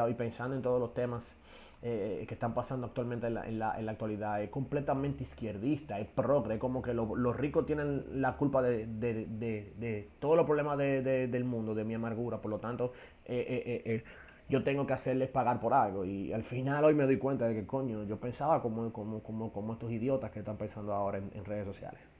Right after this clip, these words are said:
Um,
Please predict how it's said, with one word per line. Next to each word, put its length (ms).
Um, 560